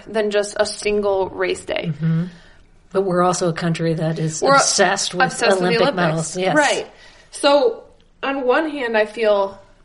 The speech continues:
Speaker 1: incredibly lucky that I already have two golds, um, and three Olympic medals to my name, because that was something that s-, there's so many great athletes in sport who don't have any Olympic
Speaker 2: Mm-hmm.
Speaker 1: medals because it's, like, a one day event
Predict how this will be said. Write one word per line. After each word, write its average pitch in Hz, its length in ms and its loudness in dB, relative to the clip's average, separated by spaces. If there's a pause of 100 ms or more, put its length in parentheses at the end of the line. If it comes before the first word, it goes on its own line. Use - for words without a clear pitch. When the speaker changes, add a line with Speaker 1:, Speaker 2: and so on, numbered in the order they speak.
(320)
Speaker 1:
incredibly 220 580 -2
lucky 190 360 -2
that 185 140 -4
I 190 120 2
already 196 220 2
have 196 420 0
two 214 180 -6
golds, 190 600 2 (520)
um, 196 360 -2
and 208 200 -2
three 208 320 2
Olympic 190 320 -4
medals 208 560 0 (420)
to 214 100 -12
my 196 120 0
name, 202 540 0
because 208 400 0
that 214 180 4
was 214 160 -2
something 214 400 0
that 190 280 -2 (920)
s-, - 180 -18
there's 220 280 2
so 220 200 2
many 220 200 2
great 202 280 2
athletes 214 440 0
in 196 100 -4
sport 226 320 -2
who 208 60 -2
don't 208 260 2
have 226 380 0
any 196 240 -2
Olympic 190 300 -2
Speaker 2:
Mm-hmm. - 80 -6
Speaker 1:
medals 208 300 2
because 214 560 2
it's, - 400 -2
like, 214 280 4
a 220 100 6
one 220 340 4
day 208 240 4
event 202 460 2